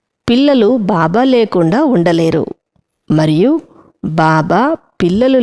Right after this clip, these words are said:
లేకుండా ఉండనేలేరు. తండ్రి జయంతి సందర్భముగా పిల్లలందరూ రకరకాల బహుమతులను తీసుకుని వచ్చారు. పిల్లలందరి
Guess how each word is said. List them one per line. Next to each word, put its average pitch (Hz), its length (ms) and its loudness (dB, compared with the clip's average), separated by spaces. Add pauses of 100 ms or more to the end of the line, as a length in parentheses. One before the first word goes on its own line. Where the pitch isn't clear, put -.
లేకుండా 170 500 0 (200)
ఉండనేలేరు. 160 680 0 (2000)
తండ్రి 262 400 2
జయంతి 220 480 2 (160)
సందర్భముగా 180 800 2 (300)
పిల్లలందరూ 196 680 2 (220)
రకరకాల 175 640 0 (160)
బహుమతులను 214 680 0 (120)
తీసుకుని 185 500 0
వచ్చారు. 151 480 -4 (1500)
పిల్లలందరి 240 720 2